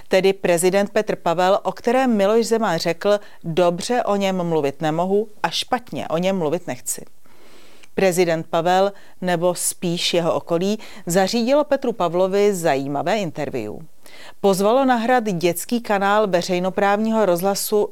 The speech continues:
Rádio Junior. A dvanáctiletá moderátorka vedla s prezidentem rozhovor například o snech, o šikaně, o hodnotách, ale i o denním hradním provozu.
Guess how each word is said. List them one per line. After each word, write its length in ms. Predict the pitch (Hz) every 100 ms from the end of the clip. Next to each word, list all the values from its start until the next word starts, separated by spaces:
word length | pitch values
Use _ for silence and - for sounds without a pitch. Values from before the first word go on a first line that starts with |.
| -
Rádio 540 | 165 170 151 147 185
Junior. 500 | 233 196 147 113 104 - - - - - -
A 80 | 190
dvanáctiletá 760 | 180 180 175 - 190 180 185
moderátorka 760 | 175 165 165 180 196 233 233 240
vedla 280 | 202 185 185
s 80 | -
prezidentem 600 | 180 160 170 160 170 156
rozhovor 500 | 170 185 202 202 202 - - -
například 560 | 190 - 190 - 160 -
o 100 | 202
snech, 400 | - 208 202 -
o 100 | 180
šikaně, 480 | - 180 185 175 -
o 120 | 170
hodnotách, 680 | 175 175 180 190 175 180 - - - -
ale 360 | 220 269 285 - -
i 280 | 202 226 233
o 180 | 180 170
denním 400 | 156 160 175 208
hradním 400 | 196 151 147 180
provozu. 480 | 170 123 127 -